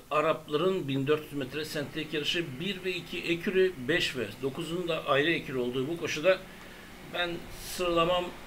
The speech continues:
öncelikli olarak dört nolu Yürekli Çocuk'la başlayacağım. Bu Kaya Yürek temsilcisi Mehmet Kaya'la iki aylık aradan sonra start alacak olmasına rağmen iyi hazırlıklarla bu yarışa katılıyor.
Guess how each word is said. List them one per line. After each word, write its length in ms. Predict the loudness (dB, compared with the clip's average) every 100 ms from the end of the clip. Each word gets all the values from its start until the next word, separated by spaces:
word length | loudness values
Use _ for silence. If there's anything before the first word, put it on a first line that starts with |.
| 0
öncelikli 480 | 0 0 -6 -4
olarak 220 | 0 2 0 2
dört 240 | 4 4 2
nolu 180 | 0
Yürekli 600 | 0 2 4 2 0 -8
Çocuk'la 380 | -4 -4 -2 2
başlayacağım. 440 | 2 2 2 2 0
Bu 140 | 0
Kaya 200 | 2 6
Yürek 360 | 6 4 0 -4
temsilcisi 460 | -4 -4 -6 -4
Mehmet 340 | 0 0 0 2
Kaya'la 520 | 4 6 4 2 -2 -8
iki 180 | -4 0
aylık 240 | 2 2
aradan 260 | 0 2 0
sonra 180 | 0 -2
start 300 | -2 -4 -2
alacak 220 | -2 -2
olmasına 300 | -2 0 0
rağmen 200 | 0 0
iyi 260 | -2 2 4
hazırlıklarla 520 | 4 0 2 4 4
bu 40 |
yarışa 240 | 0 0 -2
katılıyor. 320 | -4 -2